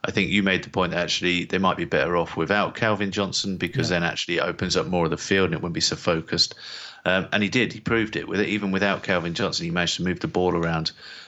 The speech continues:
Speaker 1: um, and play some good football. Um, and basically, as, as I think most people will know, and the Browns will certainly tell you, and any Browns fans out there will tell you, it's not easy to get hold of a, of a quarterback at that level.
Speaker 2: Yeah.
Speaker 1: So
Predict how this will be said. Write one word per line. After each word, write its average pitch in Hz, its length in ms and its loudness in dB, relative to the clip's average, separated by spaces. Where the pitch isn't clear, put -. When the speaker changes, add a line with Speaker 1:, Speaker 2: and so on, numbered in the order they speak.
Speaker 1:
um, 82 360 2
and 82 120 -4
play 90 220 2
some 80 200 0
good 78 220 -8
football. - 480 -6
Um, 80 320 0
and 90 420 0
basically, 90 500 2
as, 90 180 2
as - 420 -2
I 95 80 -4
think 92 220 -2
most 101 240 2
people 82 280 0
will 80 60 0
know, 85 240 2
and 78 120 0
the 78 60 -2
Browns 87 380 2
will 78 60 -4
certainly 80 360 -2
tell 80 200 2
you, 82 120 2
and 85 80 0
any 82 200 0
Browns 85 400 2
fans 78 320 0
out 85 200 0
there 87 100 -2
will 80 120 -4
tell 87 220 0
you, 85 160 0
it's 101 220 4
not 101 260 2
easy 101 320 4
to - 120 -2
get 78 120 2
hold 87 240 2
of 82 100 -2
a, 80 220 4
of 92 80 2
a 90 60 2
quarterback 80 600 2
at 73 120 -4
that - 260 -2
level. 90 320 -2
Speaker 2:
Yeah. 127 200 -2
Speaker 1:
So 85 340 2